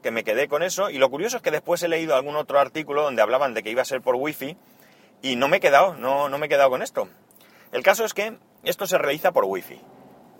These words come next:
Es decir, que tanto el Mac como el iPhone, como en el caso del iPad, que también se puede, eh, contestar a las llamadas,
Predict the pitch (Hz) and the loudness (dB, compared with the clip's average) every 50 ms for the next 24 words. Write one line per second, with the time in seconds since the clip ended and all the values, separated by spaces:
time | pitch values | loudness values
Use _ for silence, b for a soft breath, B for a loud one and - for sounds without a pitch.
0 | - - 117 131 131 123 - 101 85 73 - - - B B B B B - - | -6 -2 2 4 4 4 4 0 -10 -12 -14 -18 -20 B B B B B -20 -20
1 | - - - - 151 180 175 - - - - - - 127 120 107 123 117 117 123 | -20 -20 -4 0 0 0 0 0 -4 -14 -6 -2 -2 -2 0 0 0 0 0 2
2 | 139 139 135 - - - - - - - 117 113 110 107 110 123 143 151 - - | 2 2 2 0 -4 -18 -20 -20 -10 -6 -4 -2 0 2 4 6 4 4 2 -2
3 | 98 87 80 78 - - - - 104 117 117 110 104 101 95 95 95 90 - 127 | -6 -6 -6 -8 -18 -20 -12 -6 -4 -4 -2 -2 -4 -6 -8 -10 -12 -4 0 0
4 | 131 127 - 127 117 117 123 135 139 - - 98 92 - - 101 - 92 98 110 | 0 2 2 0 0 4 4 4 4 4 2 -2 -2 -2 -4 -8 -6 -6 -6 -6
5 | 113 - - - - 139 147 143 139 143 151 - - - 107 107 104 101 98 95 | -6 -6 -6 -2 0 2 2 4 2 0 -2 -4 -8 -6 -4 -4 -4 -4 -6 -8
6 | - - - - - - - 117 113 110 110 107 - 127 127 120 117 120 120 120 | -12 -16 -20 -20 -20 -10 -6 -6 -6 -4 -6 -2 2 4 4 4 4 2 0 2
7 | 123 127 127 156 156 165 175 170 170 175 - B | 2 2 2 2 2 4 4 4 4 2 0 B